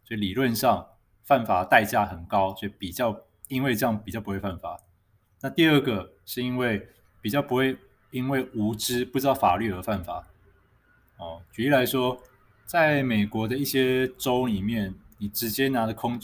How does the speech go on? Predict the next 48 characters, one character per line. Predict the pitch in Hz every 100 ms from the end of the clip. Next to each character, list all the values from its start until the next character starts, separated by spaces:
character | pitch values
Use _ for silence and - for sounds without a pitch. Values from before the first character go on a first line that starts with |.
| -
你 | 110 110
直 | 107 120
接 | 110
拿 | 143 117
着 | 113
玻 | 131 127
璃 | 107
酒 | 107 95
瓶 | 92
是 | 95
犯 | 113 101
法 | 85 80
的， | 82 90
你 |
需 | 98
要 | 123 120
用 | 120 120 110 104 _ - _ _ _ -
牛 | 107
皮 | 120
纸 | 104 95
袋 | 120 104 85 _ _ _ -
把 | 92 90 90 85
酒 | 107
瓶 | 92 95 101
包 | 113 113
起 | 117 -
来， | 87 82 - _
拿 | 101 90 101
着， | 104 85 _ _ _
让 | 127 120
外 | 117 143
人 | 120 98 95
看 | - 127
不 | 120
出 | 107 117
来 | 104
你 |
在 | 98 120
拿 | 104 101
酒 | 98
瓶， | 87 90 87
这 | -
样 | 110
才 | 101
没 | 98
有 | 90
犯 | 98 90
法。 | 85 82